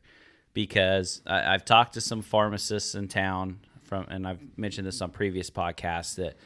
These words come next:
Tamiflu, for example, you know, I think in the one scenario, I'm just gonna ballpark 'cause I don't remember specific numbers, but they had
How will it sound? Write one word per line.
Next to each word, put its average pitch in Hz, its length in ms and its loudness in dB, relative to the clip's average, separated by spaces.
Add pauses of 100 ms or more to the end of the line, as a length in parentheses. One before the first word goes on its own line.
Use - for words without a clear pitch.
(480)
Tamiflu, 104 580 8
for 101 240 2
example, 90 720 -4 (400)
you 90 160 -6
know, 87 140 2
I 90 100 4
think 104 300 -2
in 95 80 -2
the 92 80 -2
one 98 320 -2
scenario, 92 360 0
I'm 95 120 2
just 92 160 -4
gonna 92 160 -2
ballpark 90 460 2
'cause - 80 -6
I 101 40 0
don't 92 100 -2
remember 90 180 -2
specific 92 500 -6
numbers, 90 380 -4
but 98 160 -6
they 98 160 2
had 92 260 -4